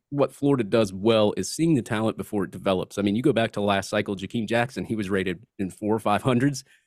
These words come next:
He ends the cycle at, in the top fifty, <laughs> you know, and, and he's burning people too. So, uh, I think the evaluation process from the coaching staff is what really, really intrigues me with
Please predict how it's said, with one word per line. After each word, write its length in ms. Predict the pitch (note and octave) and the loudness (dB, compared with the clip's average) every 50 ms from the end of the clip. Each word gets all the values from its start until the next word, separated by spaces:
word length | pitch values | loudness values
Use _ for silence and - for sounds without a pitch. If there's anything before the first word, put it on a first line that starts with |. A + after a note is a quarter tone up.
| _ _ _ - | _ _ _ -4
He 80 | - C3 | 0 2
ends 140 | C3+ C3 C3+ | 2 2 0
the 80 | G#2+ G2 | -4 -6
cycle 420 | - D3 D3+ D3 - A2 G#2 F#2+ F#2 | -4 -2 -2 0 2 2 2 2 2
at, 100 | F#2 - | 0 0
in 100 | A2+ G#2+ | 0 0
the 60 | G2+ | 0
top 240 | F#2 - G#2+ F#2 - | 2 0 -2 -2 0
fifty, 320 | - D3+ B2+ - F2 - _ _ | 0 0 0 0 -2 -10 _ _
<laughs> 60 | _ | _
you 260 | - A#2 - - - C3+ | -4 -4 0 2 2 2
know, 280 | A#2+ G2+ - A#2+ B2+ | 2 2 4 4 4
and, 80 | A2+ G#2 | 4 4
and 460 | G2+ F#2+ - _ _ _ _ - G#2 | 2 0 -4 _ _ _ _ -4 -2
he's 100 | G#2 B2 | -2 -2
burning 380 | G#2 G#2 A#2+ C3 D#3+ F3 A2+ F#2 | 0 2 4 6 6 6 4 4
people 300 | G2 F#2+ E2+ - C#2 C#2 | 0 -4 -4 -4 -6 -6
too. 280 | - - C3 G#2+ D#2 - | 0 2 2 2 2 0
So, 400 | - - - F#2 F2+ F2 F2 - - | -4 -4 -2 -2 0 0 -2 -2 -2
uh, 160 | G2 F2+ - - | -2 -2 0 0
I 120 | A2 B2 | -2 -2
think 240 | B2 - G#3 G#3 G#3 | 0 0 -2 -2 0
the 100 | C#3+ A#2+ | 0 -2
evaluation 840 | G2+ G2 A2 A2+ A#2 A#2 A2+ G2 F#2 F2+ F#2 F#2+ G2 F2+ - F#2+ E2+ | 0 0 0 2 2 2 2 2 0 0 0 0 0 -2 -4 -8 -6
process 380 | - F2+ E2 D#2+ - E2+ E2+ - | -2 -2 -2 -2 -2 -6 -8 -8
from 120 | - E2 | -8 -10
the 60 | - | -10
coaching 340 | - - F2 E2 E2+ - F#2 | -10 -10 -12 -12 -8 -8 -10
staff 380 | E2+ - F2 E2 E2+ E2+ - E2+ | -10 -8 -6 -6 -6 -6 -6 -10
is 120 | E2 E2+ | -14 -12
what 220 | F2+ F#2 F#2+ F#2+ F2 | -6 -2 -2 -2 -2
really, 440 | F2 F2+ F#2 G2+ G2+ G2 G2 F#2 F2+ | -4 -6 -2 0 0 2 2 0 -2
really 340 | F2+ F#2 F#2+ F#2+ F#2 F2+ F2+ | -2 -2 -2 -2 0 -2 -4
intrigues 320 | - - G2+ G2 F#2 E2+ | -4 -4 -6 -6 -6 -4
me 140 | G2 G2 F#2 | -2 -2 -2
with 320 | E2 F2 F2 E2+ - _ | -2 -2 -4 -4 -4 _